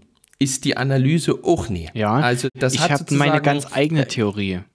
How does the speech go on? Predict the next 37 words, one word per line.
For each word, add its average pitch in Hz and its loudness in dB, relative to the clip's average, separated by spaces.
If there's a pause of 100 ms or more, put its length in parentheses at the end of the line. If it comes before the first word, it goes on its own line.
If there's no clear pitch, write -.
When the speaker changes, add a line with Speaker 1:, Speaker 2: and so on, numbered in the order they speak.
(140)
Speaker 2:
Ich - -6
denke 143 0
nämlich, 107 -2
ne, 117 -2
Anton 143 2
Speaker 1:
Boah, 123 -2
Speaker 2:
Günther 165 4
Speaker 1:
jetzt 143 0
kommt 131 4
Speaker 2:
war 139 4
ja 143 4
Speaker 1:
wieder - 0
Speaker 2:
ein 127 -2
Wanderer. 107 0
Speaker 1:
Ja. - -10 (580)
Speaker 2:
Und 120 -2
der 113 2
Anton 131 2
Günther, 151 2
der 120 2
wird 143 0
einfach 127 -2
gewandert 143 0
sein 113 0
und 120 -4
dann 110 0
hat 143 -2
er 147 2
seine 113 -2
Lieder 113 0
Speaker 1:
Ja. 160 2
Speaker 2:
aus 160 0
dem 147 -2
Erzgebirge 131 0
mit 143 -2
seiner 123 0
Gitarre 147 2